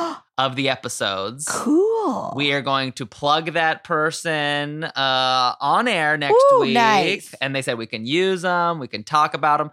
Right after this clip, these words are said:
Speaker 2: 'Cause the subtitles are great, but dubbed can be nice.
Speaker 1: Yes.
Speaker 2: It can really help you focus on the
Speaker 1: Especially
Speaker 2: visual
Speaker 1: for
Speaker 2: aspect.
Speaker 1: drag, 'cause it's like, I wanna
Speaker 2: Mm-hmm.
Speaker 1: be looking.
Speaker 2: Right?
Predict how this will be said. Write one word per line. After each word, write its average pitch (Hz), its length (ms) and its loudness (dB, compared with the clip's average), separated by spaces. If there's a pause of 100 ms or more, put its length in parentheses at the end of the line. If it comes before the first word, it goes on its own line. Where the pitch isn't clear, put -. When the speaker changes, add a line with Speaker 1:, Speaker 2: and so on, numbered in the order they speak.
(280)
Speaker 2:
'Cause 254 160 -2
the 330 160 -16
subtitles 302 480 0
are 202 80 2
great, 143 440 0
but 131 340 0 (920)
dubbed 165 500 0
can 131 200 -6
be 120 120 -6
nice. 110 600 -8
Speaker 1:
Yes. 165 720 0
Speaker 2:
It 151 120 -6
can 165 160 -2
really 151 180 2
help 143 260 0
you 131 60 -4
focus 139 340 -2
on 127 100 2
the 269 80 4
Speaker 1:
Especially 226 420 4
Speaker 2:
visual - 20 6 (220)
Speaker 1:
for 262 120 2
Speaker 2:
aspect. 214 220 0
Speaker 1:
drag, 247 560 2
'cause 214 160 -6
it's 220 120 -6
like, 214 200 -2
I 247 80 2
wanna 392 180 2
Speaker 2:
Mm-hmm. 240 60 0
Speaker 1:
be 208 180 2
looking. 160 1000 -2 (140)
Speaker 2:
Right? 143 560 0